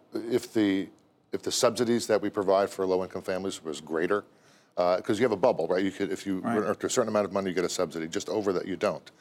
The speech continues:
Speaker 1: I'd love to see the federal government be able to say, "Look, we're gonna raise that cap," but they won't do that because they want it to, they want it to fail. Uh, if we did it in New Jersey
Speaker 2: They want it to fail?
Speaker 1: Of course they do. They've said that they want it to fail. They want to dismantle Obamacare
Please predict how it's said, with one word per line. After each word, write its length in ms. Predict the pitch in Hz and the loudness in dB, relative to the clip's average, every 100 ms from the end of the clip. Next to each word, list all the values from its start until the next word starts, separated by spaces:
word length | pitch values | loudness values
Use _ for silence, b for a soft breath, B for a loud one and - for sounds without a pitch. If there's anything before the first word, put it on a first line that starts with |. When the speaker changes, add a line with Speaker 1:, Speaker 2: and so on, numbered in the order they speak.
| B B B | B B B
Speaker 1:
I'd 100 | 98 | 4
love 160 | 113 | 2
to 80 | - | 2
see 160 | - 101 | -2 0
the 120 | 90 | 0
federal 240 | 95 90 | 2 2
government 360 | 85 85 85 78 | 2 -2 -4 -6
be 80 | 92 | -2
able 160 | 80 | -2
to 60 | 80 | -2
say, 200 | - 85 | -2 -2
"Look, 200 | 82 85 | -2 -2
we're 80 | 90 | -2
gonna 160 | 85 80 | -2 -2
raise 260 | 85 85 | -2 0
that 180 | 87 82 | -2 -4
cap," 340 | - 90 95 - B B B | -2 -2 -2 -6 B B B
but 120 | 110 | 0
they 100 | 101 | 2
won't 220 | 92 110 | 2 -2
do 140 | 87 78 | -2 -2
that 200 | 76 82 | -2 -2
because 260 | 90 92 | -4 -4
they 80 | 87 | -2
want 200 | 82 82 | -4 -4
it 100 | 78 | -8
to, 140 | - 87 - | -8 -10 -10
they 80 | - | -8
want 140 | 87 76 | -6 -6
it 60 | |
to 60 | - | -10
fail. 460 | - 113 90 - - B B B B | -2 2 2 -2 -8 B B B B
Uh, 140 | 95 98 | 0 0
if 140 | 113 | 2
we 60 | 117 | 2
did 160 | 123 | 2
it 80 | 117 | 4
in 100 | 110 | 2
New 80 | 98 | 2
Jersey 440 | 95 139 127 107 | 2 4 4 2
Speaker 2:
They 40 | 95 | 0
want 300 | 120 127 - | 0 -2 -2
it 180 | 151 - | -4 -4
to 180 | 127 | -4
fail? 480 | 113 - 123 127 156 - | -4 -2 0 -2 -4 -10
Speaker 1:
Of 100 | - | -4
course 180 | 139 | -4
they 100 | - | -4
do. 180 | 80 55 - _ - | -8 -10 -18 _ -2
They've 140 | 113 | 2
said 180 | - 139 | 4 4
that 80 | 90 | 2
they 100 | 85 | 0
want 160 | 78 | -4
it 80 | 80 | -6
to 60 | 87 | -6
fail. 200 | 90 87 | 0 0
They 60 | |
want 140 | 98 95 | 0 -2
to 60 | |
dismantle 400 | 90 90 87 90 | -4 -6 -6 -4
Obamacare 560 | 87 87 90 - 92 90 | -2 -4 -4 -2 -2 -2